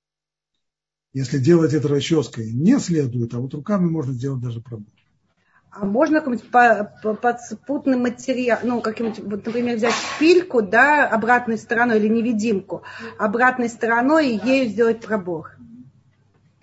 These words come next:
Speaker 2: Воспользоваться?
Speaker 1: Да, тоже, да, да, да.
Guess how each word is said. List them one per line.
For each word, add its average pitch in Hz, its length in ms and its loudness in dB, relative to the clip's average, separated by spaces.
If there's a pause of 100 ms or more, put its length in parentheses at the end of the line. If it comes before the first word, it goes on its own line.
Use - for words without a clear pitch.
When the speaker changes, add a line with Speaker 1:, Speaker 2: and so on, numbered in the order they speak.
(180)
Speaker 2:
Воспользоваться? 180 720 -4
Speaker 1:
Да, 170 80 -8
тоже, 135 180 -8
да, 131 280 -4 (160)
да, 123 200 -8 (240)
да. 117 120 -12